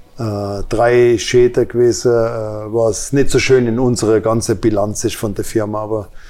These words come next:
es geht trotzdem weiter, man kann's nicht ändern und, äh, man muss halt überlegen, wer so ein Auto überhaupt hier fahren darf. Es gibt bei uns genau noch ein oder zwei, die Probefahrten machen können, die anderen dürfen nicht mehr fahren.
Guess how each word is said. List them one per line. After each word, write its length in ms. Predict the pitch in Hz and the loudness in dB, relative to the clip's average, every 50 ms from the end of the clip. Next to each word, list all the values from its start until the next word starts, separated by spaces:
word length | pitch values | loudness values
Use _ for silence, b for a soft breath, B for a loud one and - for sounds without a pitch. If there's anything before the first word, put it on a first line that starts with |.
| B B B B B B B B B B - - | B B B B B B B B B B -6 -12
es 100 | - - | -10 0
geht 180 | - 135 - | 2 2 2
trotzdem 380 | - 117 131 127 - - 123 113 | 4 0 -2 0 0 -2 0 0
weiter, 280 | 110 113 127 131 165 147 | 2 0 0 0 0 -2
man 160 | 127 117 - | -2 -2 -2
kann's 280 | - 123 120 117 - | -4 -4 -4 -4 -4
nicht 140 | - 120 101 | -4 -4 -4
ändern 460 | - 123 123 131 131 160 151 147 139 | -2 -4 -4 -2 0 -2 -2 -2 -4
und, 280 | 135 127 123 120 120 - | -6 -6 -6 -6 -6 -4
äh, 40 | 127 | -2
man 1040 | 120 117 120 120 120 117 120 123 - - - - 165 - - - - - 139 127 | -2 -2 -2 -2 -2 -4 -6 -8 -12 -14 -14 -16 -18 -18 -18 -20 -8 -4 -2 -2
muss 160 | 127 123 - | 0 0 0
halt 100 | 135 120 | 0 2
überlegen, 520 | 120 113 - 113 110 113 120 - 127 113 110 | 2 2 2 4 2 2 2 2 0 2 2
wer 280 | 117 117 117 127 - | 2 2 2 0 -2
so 140 | - - 123 | -4 -2 -2
ein 60 | 113 | 0
Auto 220 | 107 110 113 107 120 | 0 -2 -2 0 -2
überhaupt 320 | 110 101 104 107 - - - | -2 -2 -2 -6 -6 0 0
hier 120 | 123 113 | 0 0
fahren 320 | - - 107 98 98 107 | 2 0 -2 -2 -2 -4
darf. 240 | 98 107 101 101 - | -6 -8 -8 -8 -10
Es 120 | - - - | -12 -4 -2
gibt 180 | 113 107 - | -2 -2 0
bei 80 | - 120 | 0 0
uns 200 | 117 107 - - | 0 0 -2 -4
genau 240 | - 110 104 107 110 | -4 -4 -2 -2 -4
noch 300 | 107 107 104 107 110 131 | -4 -6 -8 -10 -14 -8
ein 220 | - - 113 117 113 | -4 -2 -2 0 0
oder 220 | 113 - 110 101 | -2 -2 -4 -8
zwei, 260 | - - - 110 110 | -6 -4 -2 -2 -2
die 140 | 107 - 117 | 0 0 -2
Probefahrten 640 | - - 110 113 113 117 107 - 123 113 110 - 113 | -2 -2 -4 -4 -4 -6 -6 -4 -4 -4 -4 -4 -6
machen 220 | 110 113 107 107 98 | -6 -6 -6 -8 -10
können, 180 | - 110 101 | -10 -10 -10
die 80 | 101 104 | -10 -10
anderen 300 | 101 101 98 - 107 101 | -10 -10 -8 -8 -8 -6
dürfen 280 | - 104 95 - - 98 | -6 -8 -8 -8 -12 -12
nicht 100 | 95 95 | -12 -12
mehr 100 | 98 90 | -12 -12
fahren. 280 | - - 92 90 92 | -12 -12 -12 -14 -14